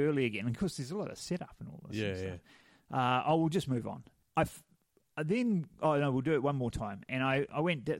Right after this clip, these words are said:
Speaker 1: down. I was like, "So," I asked Harley, "When do I cue?" No, it wasn't the first girl. It was the second girl. There was
Speaker 2: Ah.
Speaker 1: another girl. And I'm like, "Ah." So I screwed it up. I, I wasted maybe
Speaker 2: Shocking.
Speaker 1: twenty minutes of their time,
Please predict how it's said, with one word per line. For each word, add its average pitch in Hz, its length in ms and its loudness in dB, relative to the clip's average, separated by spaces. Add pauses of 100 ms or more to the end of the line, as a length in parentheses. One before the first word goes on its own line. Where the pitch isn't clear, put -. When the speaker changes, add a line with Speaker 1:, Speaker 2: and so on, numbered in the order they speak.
Speaker 1:
down. 165 240 2
I 139 60 2
was - 140 -2
like, 151 200 -4 (120)
"So," 180 600 0 (1040)
I 139 120 -4
asked 156 260 -2
Harley, 143 360 0
"When 208 340 -2
do 208 280 2
I 147 240 2 (100)
cue?" 131 360 -4 (560)
No, 175 180 4
it 143 60 2
wasn't 190 220 2
the - 60 -4
first 185 400 2
girl. - 220 -2
It 151 60 0
was 147 180 2
the 117 40 -4
second 147 360 -2
girl. - 200 -4 (160)
There - 100 -2
was 110 380 12
Speaker 2:
Ah. 113 200 12
Speaker 1:
another 233 220 8
girl. 120 300 4
And 143 140 4
I'm 160 100 4
like, 156 200 2 (120)
"Ah." - 480 -6 (100)
So 151 180 0
I 143 40 4
screwed 185 340 0
it 110 100 -2
up. 123 200 -4
I, 113 260 -6 (160)
I 123 100 -6
wasted 139 440 -2 (140)
maybe 120 140 -2
Speaker 2:
Shocking. 101 460 0
Speaker 1:
twenty 123 280 -4
minutes 110 340 -8
of 117 80 -10
their 110 140 -10
time, 113 420 -10